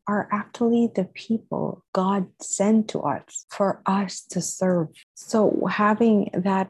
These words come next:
responsibility is actually a calling for us. It's a God-given calling, calling for us to serve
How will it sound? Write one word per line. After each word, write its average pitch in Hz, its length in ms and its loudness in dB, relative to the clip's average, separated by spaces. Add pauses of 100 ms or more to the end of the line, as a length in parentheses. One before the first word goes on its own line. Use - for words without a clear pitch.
responsibility 185 1500 0
is 196 280 2
actually 202 1000 2
a 190 60 0
calling 196 680 2
for 156 240 -4
us. 151 400 -8 (200)
It's 185 200 0
a 185 60 4
God-given 170 640 0
calling, 170 600 -4
calling 196 420 4
for - 240 -4
us 170 320 -4
to 165 140 -2
serve 180 500 0